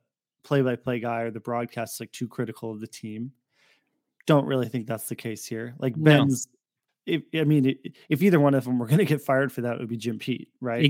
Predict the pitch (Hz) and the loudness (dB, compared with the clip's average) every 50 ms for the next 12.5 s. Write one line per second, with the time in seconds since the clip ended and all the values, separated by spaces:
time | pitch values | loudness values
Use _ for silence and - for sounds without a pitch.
0 | 135 - 143 131 117 113 117 113 113 117 113 107 - _ _ _ _ _ 135 131 | 4 4 4 4 2 2 0 2 2 2 2 2 -2 _ _ _ _ _ -4 -4
1 | 117 - 160 156 160 147 143 131 123 135 139 139 143 143 - 139 127 120 113 - | 2 4 4 6 6 4 2 2 4 4 4 4 2 2 0 0 0 0 0 -4
2 | - - - 120 110 110 - 117 113 113 117 107 131 143 165 160 165 147 - 156 | -8 -8 -6 -6 -6 -6 -6 -6 -6 -2 0 2 4 4 4 4 2 0 0 0
3 | 156 151 135 135 - - 170 165 185 190 180 170 160 147 143 127 135 135 135 127 | 0 0 -2 -4 -6 -2 0 0 2 2 4 2 2 2 2 0 0 0 0 0
4 | 123 131 120 107 135 123 120 127 113 110 - 123 110 - - - - 127 120 117 | 0 -2 -4 -4 -4 -4 -4 -4 -6 -6 -8 -8 -8 -8 -10 -6 -4 -4 -4 -2
5 | 120 120 123 123 120 - - 123 113 - - 123 117 120 110 - 135 123 117 117 | -4 -4 -4 -4 -4 -4 -6 -8 -8 -8 -8 -8 -6 -6 -6 -8 -8 -6 -6 -6
6 | 104 110 107 - - - 127 117 110 - _ - - 147 143 143 139 - 156 143 | -6 -8 -12 -10 -8 -6 -6 -6 -8 -12 _ -14 -8 -4 -4 -2 -2 -2 -2 -2
7 | 131 - - 131 123 - - - - 120 117 123 120 117 - - - 123 117 117 | -2 -4 -6 -8 -8 -8 -10 -10 -8 -6 -4 -4 -4 -6 -8 -10 -10 -8 -8 -8
8 | 117 - - _ _ _ _ _ _ _ _ _ - 123 120 120 110 - 120 113 | -8 -10 -14 _ _ _ _ _ _ _ _ _ -6 -4 -4 -4 -4 -4 -4 -4
9 | 110 110 110 - - 120 117 117 113 - - 120 117 113 117 120 113 117 - 120 | -4 -6 -8 -8 -8 -8 -6 -6 -8 -10 -10 -8 -6 -6 -4 -4 -4 -4 -6 -6
10 | 113 104 117 107 - - 123 113 110 - - - _ _ _ _ _ _ _ _ | -8 -8 -10 -12 -10 -8 -8 -8 -8 -10 -14 -20 _ _ _ _ _ _ _ _
11 | _ _ _ _ _ _ _ _ _ - 127 - - 131 123 117 117 113 113 - | _ _ _ _ _ _ _ _ _ -8 -8 -4 -2 -2 0 0 -2 -4 -6 -4
12 | - 123 123 117 120 117 113 113 - | -2 0 0 0 0 -2 -2 -4 -8